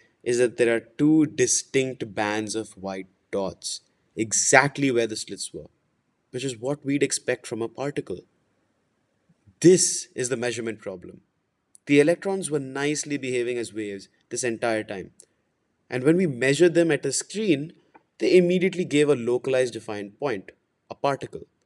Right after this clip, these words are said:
But when we measured it while firing itself, like we did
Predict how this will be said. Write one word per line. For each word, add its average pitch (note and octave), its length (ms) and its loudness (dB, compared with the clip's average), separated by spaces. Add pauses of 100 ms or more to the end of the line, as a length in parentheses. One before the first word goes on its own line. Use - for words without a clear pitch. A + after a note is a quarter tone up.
(800)
But B2 160 -4
when A#2+ 140 0
we B2 120 -2
measured B2 460 0
it C3 200 -2
while A2+ 220 -4
firing C3 560 2
itself, D3+ 560 0 (380)
like C3 180 0
we B2 140 0
did A#2 300 -2